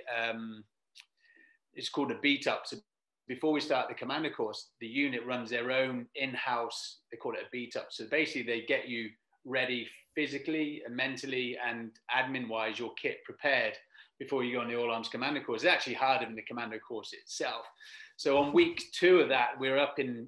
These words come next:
in Wales, running up and down the mountains. And, uh, the one instructor said, "You, you've got to go back to Germany. They're doing an I D parade. This thing's go-,"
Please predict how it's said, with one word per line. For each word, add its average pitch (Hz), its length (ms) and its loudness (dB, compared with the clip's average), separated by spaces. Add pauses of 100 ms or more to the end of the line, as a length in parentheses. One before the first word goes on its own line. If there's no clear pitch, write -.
in 123 220 -6
Wales, 120 580 2
running 123 180 -4
up 113 120 -8
and 113 100 -10
down 113 160 -4
the 113 60 -12
mountains. 117 640 -8
And, 107 220 -10 (220)
uh, 107 140 -4 (460)
the 113 260 -6
one 117 140 -6
instructor 113 480 -6
said, 113 200 -6
"You, 117 220 -10
you've 117 140 -16
got - 160 -10
to - 120 -14
go 110 60 -6
back 101 200 -10 (340)
to - 80 -12
Germany. 117 440 -4
They're 107 120 -10
doing 113 200 -6
an 110 100 -6
I 104 180 -4
D 110 260 -8
parade. 90 320 -6
This 117 140 -10
thing's 110 240 -8
go-," 110 180 -6